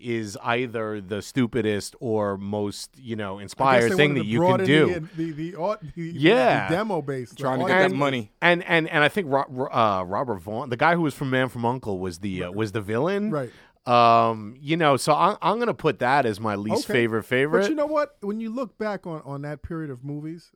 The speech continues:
Speaker 2: that's not
Speaker 3: Yeah,
Speaker 2: bad.
Speaker 3: it's, yeah, and it's
Speaker 2: I mean,
Speaker 3: kinda
Speaker 2: because
Speaker 3: tough.
Speaker 2: you could
Speaker 1: No, it's
Speaker 2: probably
Speaker 1: true.
Speaker 2: burn
Speaker 1: There's, there's
Speaker 2: one,
Speaker 1: been worse,
Speaker 2: you
Speaker 1: worse
Speaker 2: could, you
Speaker 1: movies
Speaker 2: could
Speaker 1: since
Speaker 2: probably
Speaker 1: then.
Speaker 2: burn some trees.
Speaker 1: Right.
Speaker 2: Look at that tonight
Speaker 1: Oh,
Speaker 2: and be
Speaker 1: without a
Speaker 2: like,
Speaker 1: doubt.
Speaker 2: "It's, it's, it's amazing." What about you, Ben? I mean,
Speaker 3: That's a good one, 'cause, like, especially now, like, 'cause I'm so appreciative of the fact that we have so many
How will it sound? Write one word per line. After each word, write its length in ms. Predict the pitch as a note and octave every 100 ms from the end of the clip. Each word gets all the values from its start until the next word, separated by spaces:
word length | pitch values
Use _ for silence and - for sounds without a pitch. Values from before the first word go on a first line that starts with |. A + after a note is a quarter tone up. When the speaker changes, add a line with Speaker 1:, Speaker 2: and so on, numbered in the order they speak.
| _
Speaker 2:
that's 200 | D#3+ -
not 160 | A3 G3
Speaker 3:
Yeah, 80 |
Speaker 2:
bad. 100 | D3+
Speaker 3:
it's, 200 | C#3+ - _ F3
yeah, 220 | C3+ B2
and 100 | D3+
it's 120 | D#3
Speaker 2:
I 40 | E3+
mean, 60 | F#3+
Speaker 3:
kinda 100 | G#3
Speaker 2:
because 160 | A#3+
Speaker 3:
tough. 100 | F#3
Speaker 2:
you 60 | A#3+
could 100 | G3+
Speaker 1:
No, 160 | C#3
it's 160 | B2+ G#3+
Speaker 2:
probably 40 | F#3+
Speaker 1:
true. 320 | C3 E2+ D#2+ B2
Speaker 2:
burn 140 | D3
Speaker 1:
There's, 120 | D#3 G#3
there's 140 | F3+ E3
Speaker 2:
one, 60 |
Speaker 1:
been 200 | F3+ G3
worse, 340 | D3 C#3+ - -
Speaker 2:
you 40 |
Speaker 1:
worse 180 | C3+ C3+
Speaker 2:
could, 80 | C3
you 40 |
Speaker 1:
movies 260 | C#3 A2 G2
Speaker 2:
could 40 |
Speaker 1:
since 100 | - C4+
Speaker 2:
probably 160 | F#3+
Speaker 1:
then. 100 | G#2+
Speaker 2:
burn 180 | F3+ G3
some 160 | F#3 E3
trees. 560 | - F3+ D#3+ C3 A#2+ _
Speaker 1:
Right. 220 | B2 C#3
Speaker 2:
Look 100 | F#3+
at 80 | F3+
that 180 | F3+ E3
tonight 240 | D#3+ E3
Speaker 1:
Oh, 40 | D#3+
Speaker 2:
and 80 |
be 40 | D#3
Speaker 1:
without 200 | B2 B2+
a 40 | A2
Speaker 2:
like, 40 |
Speaker 1:
doubt. 280 | A#2 G2 E2
Speaker 2:
"It's, 140 | A#2
it's, 80 | -
it's 100 | D#3
amazing." 400 | D#3 E3+ E3+ D3
What 80 | E3+
about 200 | G3+ F#3+
you, 100 | F#3
Ben? 160 | C#3+ B2+
I 80 |
mean, 240 | B2 C3 C#3+ _ _ _ _ _ -
Speaker 3:
That's 220 | D#3 -
a 60 | E3
good 160 | E3+
one, 180 | D3 B2
'cause, 180 | C3+ D#3+
like, 200 | D#3+ D#3
especially 400 | - A#3 A#3+ G3
now, 200 | F3 F3
like, 160 | E3 D3+
'cause 100 | D3
I'm 100 | C#3+
so 200 | - E3+
appreciative 520 | - D#3+ E3+ D3+ C#3+
of 100 | B2
the 40 |
fact 220 | A2+ B2+ A#2+
that 80 |
we 80 | A2
have 200 | G#2 B2
so 100 | A2+
many 220 | A#2+ A#2+